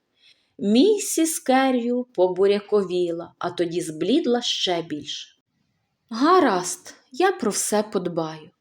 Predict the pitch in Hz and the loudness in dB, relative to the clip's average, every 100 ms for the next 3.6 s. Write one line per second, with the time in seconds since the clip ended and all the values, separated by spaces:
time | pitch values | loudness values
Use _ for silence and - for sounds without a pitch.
0 | _ - 202 202 185 190 175 175 165 160 | _ -2 0 0 -2 0 -2 -2 -2 -2
1 | 160 156 156 208 277 220 160 165 - 165 | -2 -4 -2 -2 -2 -2 -4 -8 -6 -8
2 | 165 165 165 - - _ _ _ _ 311 | -8 -12 -18 -20 -20 _ _ _ _ 2
3 | 330 302 208 160 170 | 4 4 2 -2 -8